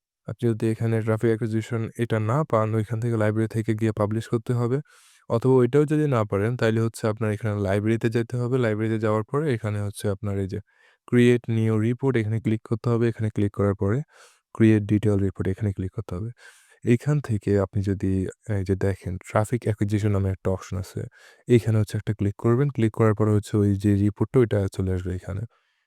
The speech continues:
এখন এখানে যে ওভারভিউ রিপোর্টগুলো আছে, এগুলো হচ্ছে আমি, I mean, চার্টগুলো আছে, এগুলো আমি হচ্ছে ডিসেবল করে দিব। এখানে ক্লিক করলে এটা হচ্ছে আর দেখাবে না। আবার এখানে ক্লিক করলে এটা আবার শো করবে। So, আমি এটা দেখাতে চাচ্ছি না,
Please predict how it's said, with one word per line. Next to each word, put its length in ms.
এখন 400
এখানে 360
যে 80
ওভারভিউ 380
রিপোর্টগুলো 460
আছে, 220
এগুলো 240
হচ্ছে 300
আমি, 220
I 40
mean, 200
চার্টগুলো 420
আছে, 220
এগুলো 220
আমি 120
হচ্ছে 320
ডিসেবল 380
করে 220
দিব। 200
এখানে 200
ক্লিক 320
করলে 240
এটা 180
হচ্ছে 220
আর 60
দেখাবে 400
না। 120
আবার 140
এখানে 180
ক্লিক 200
করলে 160
এটা 120
আবার 140
শো 140
করবে। 280
So, 100
আমি 140
এটা 140
দেখাতে 320
চাচ্ছি 380
না, 80